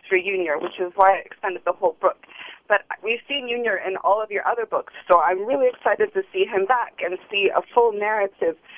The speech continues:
of him and understanding who he is. Um, and then I, and I had a question about your, your commentary of, of males. And I'm wondering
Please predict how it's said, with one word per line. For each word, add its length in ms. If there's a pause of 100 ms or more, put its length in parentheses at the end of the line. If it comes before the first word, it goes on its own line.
(140)
of 240
him 260
and 120
understanding 760
who 180
he 240
is. 240 (760)
Um, 280
and 120
then 80
I, 120
and 120
I 80
had 100
a 40
question 520 (320)
about 400 (120)
your, 280
your 180
commentary 800 (100)
of, 140 (240)
of 220
males. 500
And 100
I'm 140
wondering 540